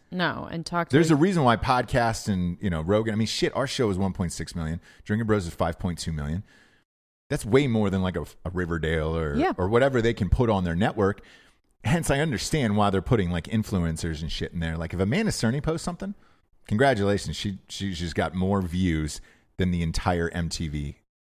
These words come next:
Speaker 2: Movie
Speaker 1: Right.
Speaker 2: Awards. So I understand it. I just, you know, scattering through that audience, trying to figure out, you know,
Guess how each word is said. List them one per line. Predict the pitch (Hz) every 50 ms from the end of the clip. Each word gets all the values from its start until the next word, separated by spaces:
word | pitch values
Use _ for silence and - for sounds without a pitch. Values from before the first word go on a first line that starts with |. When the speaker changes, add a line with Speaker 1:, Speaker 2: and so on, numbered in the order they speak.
| _ _ _ -
Speaker 2:
Movie | 139 156 139 170
Speaker 1:
Right. | 160 147
Speaker 2:
Awards. | 139 - - - - - - _
So | - - - 98 101 95 - - - - - - - - - - - - - - - - - - - - -
I | - 165 214
understand | 214 185 151 123 - - - 170 175 151 117
it. | 110 -
I | 131 139
just, | 135 139 117 - 156
you | 143
know, | 120 107
scattering | 95 - - - 143 127 131 135 135 127 104
through | - 143 127 113
that | 110 104 104 98
audience, | 101 110 127 113 101 95 87 - -
trying | - 127 110 101
to | 98
figure | - - - 117 98 90 98 98 98
out, | 101 104 98 95 95 - - - - _ _ -
you | 107 95
know, | 90 85 82 85